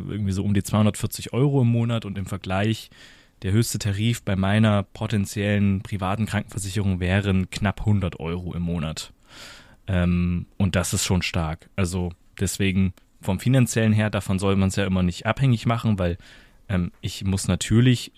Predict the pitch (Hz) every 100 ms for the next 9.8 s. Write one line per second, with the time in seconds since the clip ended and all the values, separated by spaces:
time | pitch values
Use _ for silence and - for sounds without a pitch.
0 | - 113 - 117 113 107 101 101 - 101
1 | - 90 90 - 101 - _ _ _ -
2 | 107 117 113 107 107 104 - 104 98 98
3 | 104 101 101 95 92 90 - - - -
4 | _ - 110 107 - 101 - 101 98 104
5 | 101 - 107 92 95 90 87 - - -
6 | - 98 90 85 - 95 87 - 90 90
7 | 90 85 90 87 92 87 - 87 90 92
8 | 90 87 - 101 104 - 92 - 98 92
9 | 90 90 98 95 101 107 104